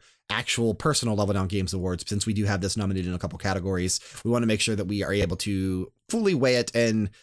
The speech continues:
you know, fairly weigh it against the other games that it is going up against in the, the couple categories that it is nominated for.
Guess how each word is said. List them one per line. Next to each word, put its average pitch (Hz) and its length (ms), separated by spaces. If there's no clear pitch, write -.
you 127 80
know, 104 180
fairly 139 460
weigh 90 160
it 85 180
against 95 540
the 101 160
other 95 220
games 90 300
that 90 120
it 82 160
is 87 100
going 87 220
up 85 100
against 82 340
in 92 140
the, 90 340
the 107 120
couple 180 240
categories 104 460
that 98 100
it 87 100
is 85 100
nominated 82 460
for. 80 280